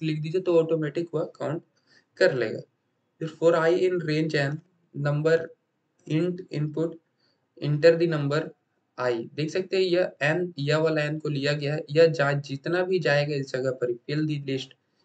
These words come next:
तो i plus one हर एक बार यह जो है बढ़ते रहेगा, ठीक है। फिर अगर इसे हम append कर देंगे यह वाला num से, देख सकते हैं इस जगह पर ही। अब हम लोग जो इस जगह पर ही frequency का dictionary बताएंगे, ब-, बनाएंगे। इस जगह पर ही हमारा user का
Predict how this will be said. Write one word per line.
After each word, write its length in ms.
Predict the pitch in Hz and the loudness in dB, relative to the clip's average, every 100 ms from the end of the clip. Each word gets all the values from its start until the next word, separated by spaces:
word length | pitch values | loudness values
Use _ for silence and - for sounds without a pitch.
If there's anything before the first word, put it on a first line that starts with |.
| _ - | _ -12
तो 120 | - | -4
i 100 | 135 160 | -2 -2
plus 280 | 170 160 156 | -2 -4 -4
one 160 | 135 131 | -8 -8
हर 100 | 131 | -6
एक 140 | 147 | -6
बार 220 | 151 143 139 | -4 -4 -6
यह 80 | |
जो 140 | 135 147 | -6 -8
है 80 | 151 | -4
बढ़ते 340 | 123 123 143 | -2 0 0
रहेगा, 400 | 117 110 107 - _ _ _ _ _ _ _ _ _ - | 0 0 -6 -12 _ _ _ _ _ _ _ _ _ -4
ठीक 140 | 160 | 0
है। 80 | 170 | 2
फिर 220 | 170 180 180 | 2 4 4
अगर 200 | 175 165 | 2 -2
इसे 200 | 160 175 | -4 -6
हम 120 | 165 | -6
append 400 | 120 - 156 160 | -6 -2 -2 0
कर 140 | 151 139 | -2 -2
देंगे 240 | 143 156 | -4 -4
यह 200 | 160 143 | -2 0
वाला 180 | 143 139 | 0 0
num 200 | 127 120 | -2 -4
से, 160 | 117 - | -6 -8
देख 220 | - 117 | -8 -8
सकते 400 | - 123 - - | -8 -10 -10 -8
हैं 100 | 131 | -6
इस 60 | 127 | -4
जगह 220 | 127 131 | -2 -2
पर 140 | 127 151 | -4 -6
ही। 80 | 156 _ _ _ _ _ _ _ _ _ - | -10 _ _ _ _ _ _ _ _ _ -6
अब 120 | 165 | -2
हम 120 | 185 | 0
लोग 140 | 190 190 | 0 0
जो 80 | 185 | 2
इस 140 | 185 | 2
जगह 200 | 175 180 | 2 0
पर 120 | 175 | 0
ही 40 | 175 | -2
frequency 600 | - 165 165 165 156 196 | -2 -4 0 0 2 2
का 100 | 185 | 2
dictionary 420 | 165 156 156 151 143 | 0 -2 -6 -4 -2
बताएंगे, 440 | 131 127 120 123 - _ | 0 0 0 -4 -14 _
ब-, 120 | 127 123 | -2 0
बनाएंगे। 300 | 123 120 117 | 0 0 -2
इस 160 | 156 175 | 0 2
जगह 220 | 185 185 | 2 2
पर 160 | 175 170 | -2 -4
ही 60 | |
हमारा 320 | 175 156 151 160 | -4 -2 0 0
user 380 | 151 143 156 156 | -2 -2 -2 -2
का 140 | 151 | -4